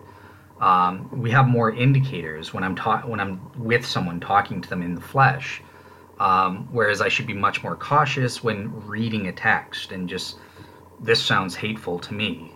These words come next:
Uh, we can't really get the motivations. Maybe that's the lesson that,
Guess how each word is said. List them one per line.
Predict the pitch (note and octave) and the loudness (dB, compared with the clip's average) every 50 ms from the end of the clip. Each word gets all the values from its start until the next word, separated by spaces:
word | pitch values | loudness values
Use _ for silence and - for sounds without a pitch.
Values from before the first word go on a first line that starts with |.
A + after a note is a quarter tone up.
| - - | -10 -4
Uh, | G#2+ F#2+ F#2 F2+ F2+ F2+ | 0 0 2 2 0 -2
we | G2 F2+ | -6 -8
can't | - - G#2+ G#2+ | -6 -6 -6 -6
really | G2+ F#2+ G2 F#2+ F2+ | -6 -6 -6 -6 -6
get | F2+ G2 F#2+ F#2 - | -4 -4 -4 -4 -4
the | - F#2 | -6 -4
motivations. | F2 F2 E2+ E2+ F#2 G2 G#2+ G#2+ - - - - - | -4 -2 -2 -2 -4 -4 -2 -4 -4 -6 -8 -12 -10
Maybe | G#2 G2 F#2+ | -8 -6 -2
that's | F#2 F#2 F#2 F#2 - - | -2 -2 -2 -2 -4 -8
the | - F#2+ | -6 -4
lesson | F#2 G2+ B2+ C3 C3+ C3 E2+ D2 D2+ D#2+ | 0 2 2 2 2 0 -4 -6 -10 -10
that, | F2 F2 F2 F#2 - | -10 -10 -10 -10 -14